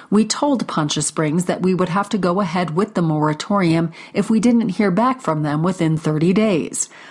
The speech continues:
That's why we believe we need to pass the moratorium today. An emergency ordinance needs a three-quarter majority to pass and is effective immediately, Williams concluded.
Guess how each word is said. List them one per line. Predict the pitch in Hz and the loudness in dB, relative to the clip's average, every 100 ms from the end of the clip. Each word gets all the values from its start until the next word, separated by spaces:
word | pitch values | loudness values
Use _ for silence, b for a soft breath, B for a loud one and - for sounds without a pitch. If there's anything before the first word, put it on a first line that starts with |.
| B - | B -4
That's | 160 - | -4 -2
why | 160 156 | -2 0
we | 165 202 | 2 2
believe | 175 165 165 170 | 2 2 2 0
we | 165 180 | 2 2
need | 175 180 | 2 2
to | - 208 | 0 -2
pass | - - 240 - | 0 0 0 0
the | - | -2
moratorium | 160 151 151 151 - 151 151 160 170 | 0 2 0 -2 0 2 2 2 0
today. | 196 180 160 120 71 - _ _ _ - B B B B B | 0 0 0 -4 -8 -16 _ _ _ -20 B B B B B
An | 220 | 0
emergency | 220 226 269 277 247 226 | 2 2 2 2 2 0
ordinance | - 214 220 220 233 233 | 0 0 2 2 2 2
needs | 185 180 165 | 2 2 2
a | |
three-quarter | 151 - 170 180 - 196 196 165 | 0 0 0 0 -2 -2 0 0
majority | 151 139 156 156 - 151 | 0 0 0 0 0 -2
to | - | -4
pass | - 185 156 139 - - B B | -2 0 0 -2 -6 -10 B B
and | 185 | -2
is | 180 185 | 0 -2
effective | 202 262 254 156 135 - | -2 -2 0 -2 -4 -4
immediately, | 190 208 226 185 - 147 123 - _ | 0 2 4 2 2 0 -2 -4 _
Williams | 165 165 139 143 | 2 2 0 -2
concluded. | - 156 139 165 131 113 - | -2 -4 0 0 2 -2 -6